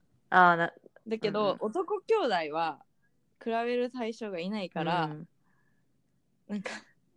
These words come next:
Speaker 2: すごいいい関係を
Speaker 1: あー、そういうこと？
Speaker 2: 築けそう。
Speaker 1: <laughs>
Speaker 2: な、完全なるイメージ。
Speaker 1: いやー、別にそうでもないかな。<laughs>
Speaker 2: うーん。
Speaker 1: うん。
Speaker 2: そっか、
Speaker 1: そう。
Speaker 2: 私、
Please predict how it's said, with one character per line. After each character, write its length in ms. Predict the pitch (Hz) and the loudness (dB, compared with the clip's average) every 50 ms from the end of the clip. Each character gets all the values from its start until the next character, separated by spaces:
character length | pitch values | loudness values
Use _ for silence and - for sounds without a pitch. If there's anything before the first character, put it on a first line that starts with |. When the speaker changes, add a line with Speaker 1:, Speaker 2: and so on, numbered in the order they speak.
| _ _ _ _ _ _ _ _ | _ _ _ _ _ _ _ _
Speaker 2:
す 160 | - - 208 | -6 -4 2
ご 160 | 196 220 214 | 4 4 4
い 160 | 196 175 - - _ | 4 2 0 -4 _
い 160 | 196 208 190 | -2 -2 -2
い 60 | 170 | -2
関 160 | - - - 170 | -4 -2 2 4
係 40 | 160 | 6
を 20 | |
Speaker 1:
あ 160 | 170 175 170 160 | 8 8 8 6
ー、 100 | 151 147 | 6 4
そ 60 | 196 | 0
う 0 | |
い 20 | |
う 40 | - | 0
こ 120 | - 208 208 | 0 -2 -2
と？ 320 | - 208 202 202 214 233 | 0 0 0 0 -2 0
Speaker 2:
築 380 | 247 247 196 175 - 226 202 - | 2 4 4 6 6 6 8 8
け 180 | 220 175 170 - | 8 6 6 6
そ 200 | - 175 151 - - - _ - - - - - 320 311 | 6 4 4 4 0 -10 _ -20 -20 -20 -8 -6 -4 2
う。 20 | |
Speaker 1:
<laughs> 20 | 196 | 8
Speaker 2:
な、 180 | 208 220 214 | 8 8 8
完 280 | 214 - 240 233 233 233 | 8 4 2 2 2 4
全 220 | 214 240 226 220 | 4 4 4 6
な 120 | 220 214 196 | 4 2 0
る 120 | 170 - - | 0 -2 -2
イ 60 | 175 | -2
メ 60 | 170 | 0
ー 40 | 165 | 2
ジ。 800 | 160 143 135 - - - - - - 143 - - - - - 180 | 0 0 -2 -4 -6 -8 -8 -8 -10 -10 -12 -16 -16 -8 0 6
Speaker 1:
い 20 | 196 | 8
や 420 | 196 214 233 240 240 240 240 233 | 10 12 12 12 12 12 12 10
ー、 20 | 208 | 8
別 320 | 208 208 208 - 254 277 | 6 2 2 2 2 2
に 160 | 285 285 294 | 4 2 0
そ 280 | 269 - - 285 294 302 | 0 2 2 4 4 4
う 40 | 294 | 4
で 100 | 311 302 | 2 2
も 140 | 302 311 302 | 2 2 2
な 180 | 311 320 330 | 2 2 2
い 80 | 330 294 | 2 2
か 160 | - 185 160 | 2 2 4
な。 400 | 156 156 147 151 147 110 113 160 | 6 4 4 4 4 4 4 2
<laughs> 340 | 190 - - - 202 196 - - _ _ _ _ _ _ _ _ _ _ _ - - _ - - - | 2 2 0 -2 -4 -4 -4 -8 _ _ _ _ _ _ _ _ _ _ _ -20 -20 _ -20 -8 -4
Speaker 2:
う 40 | 180 | -2
ー 20 | |
ん。 600 | 180 180 185 190 190 185 190 196 196 190 190 185 185 | 0 0 0 0 -2 0 0 0 0 0 0 -2 -2
Speaker 1:
う 20 | |
ん。 260 | 180 180 185 185 - - _ _ _ _ _ _ _ _ _ _ _ _ _ _ _ _ _ - | -4 -6 -10 -14 -16 -20 _ _ _ _ _ _ _ _ _ _ _ _ _ _ _ _ _ -20
Speaker 2:
そ 680 | - - - - - - - - - - - 170 147 139 | -20 -20 -20 -20 -20 -20 -18 -18 -6 0 0 0 0 0
っ 20 | - | 2
か、 100 | - 160 | 4 4
Speaker 1:
そ 0 | |
う。 20 | |
Speaker 2:
私、 640 | 160 170 - 311 370 370 392 392 381 381 381 359 | 4 4 4 0 2 4 4 6 6 4 2 0